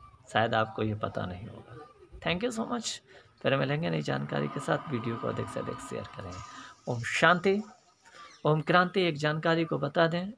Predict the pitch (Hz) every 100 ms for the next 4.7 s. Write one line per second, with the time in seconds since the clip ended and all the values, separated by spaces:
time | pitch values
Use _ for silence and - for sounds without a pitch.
0 | 175 156 139 151 147 151 165 156 170 165
1 | 175 180 - - - _ _ - - -
2 | 123 120 127 - - - 131 139 143 135
3 | 135 143 - - 226 147 202 226 - 151
4 | - 127 123 127 123 123